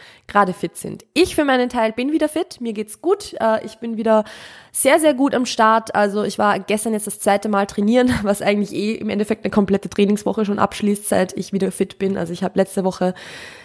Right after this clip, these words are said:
Samstag, ja, letzte Woche Samstag zum ersten Mal wieder trainiert und gestern Mittwoch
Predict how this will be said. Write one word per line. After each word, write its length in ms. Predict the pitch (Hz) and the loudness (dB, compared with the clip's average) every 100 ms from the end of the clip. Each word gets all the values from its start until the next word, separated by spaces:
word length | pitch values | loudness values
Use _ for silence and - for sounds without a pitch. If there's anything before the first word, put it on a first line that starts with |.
| - _ _ _ - | -20 _ _ _ -12
Samstag, 1120 | 185 208 208 294 320 - - 311 311 381 - - - - - - | -4 2 4 2 0 -4 -4 -2 -2 -2 -4 -8 -6 -8 -14 -6
ja, 240 | 214 - - 202 214 214 | 0 0 0 -2 -2 0
letzte 280 | 214 226 220 | 0 0 0
Woche 140 | 220 | -2
Samstag 420 | 214 214 220 214 - | 0 -2 -2 -4 -4
zum 100 | 196 | -2
ersten 300 | 226 247 233 | 0 0 0
Mal 140 | 220 | 2
wieder 160 | 214 214 | 0 -2
trainiert 420 | - 208 208 202 | -6 -2 -2 -4
und 140 | 202 | -6
gestern 360 | 202 208 196 196 | -6 -6 -4 -2
Mittwoch 400 | 214 214 202 | -2 -4 -6